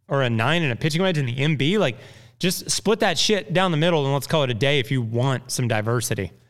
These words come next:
Don't just put a blade pitching wedge in your bag. Like, the sole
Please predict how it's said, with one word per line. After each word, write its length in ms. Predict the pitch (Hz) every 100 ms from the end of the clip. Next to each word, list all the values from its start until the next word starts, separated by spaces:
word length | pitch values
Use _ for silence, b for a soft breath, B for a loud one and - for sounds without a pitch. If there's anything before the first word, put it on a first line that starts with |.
| b b _
Don't 140 | 180
just 180 | 240 -
put 240 | - 214
a 80 | 165
blade 600 | 120 117 123 156 180 143
pitching 300 | - 175 147
wedge 140 | 127 120 B B B _
in 140 | 170 170
your 100 | 139
bag. 300 | 160 147 139
Like, 180 | 135 151
the 140 | 151
sole 840 | - - 190 196 254 285 - -